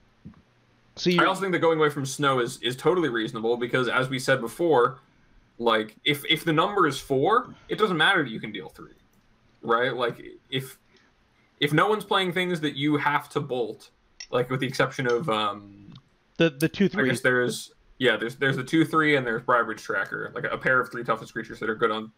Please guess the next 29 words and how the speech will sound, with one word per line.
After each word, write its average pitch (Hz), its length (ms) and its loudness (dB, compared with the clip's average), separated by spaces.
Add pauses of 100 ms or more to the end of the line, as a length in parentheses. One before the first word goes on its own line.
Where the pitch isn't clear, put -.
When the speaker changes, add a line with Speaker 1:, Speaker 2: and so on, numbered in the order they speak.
(260)
Speaker 2:
on 110 180 -4
three 165 160 2
mana, 120 260 2
but 123 120 0
you 123 60 -8
can 117 100 -6
play 123 100 2
Dragon's 123 420 2
Fire 113 260 2
for 110 100 -6
those. 113 520 0 (200)
Speaker 1:
Right. 127 260 -2
Speaker 2:
Um, 113 500 -2
there's 147 140 4
no 165 100 6
reason 151 340 4
to 117 60 2
have 135 280 -2
to 120 80 -12
play 113 600 2 (460)
this, 127 160 -4
like, 123 120 0
efficient 139 360 0
exchange 123 400 -2
of 107 80 -10
Frostbite 151 540 0
'cause 127 100 -12
there's 123 200 0
not 117 420 -2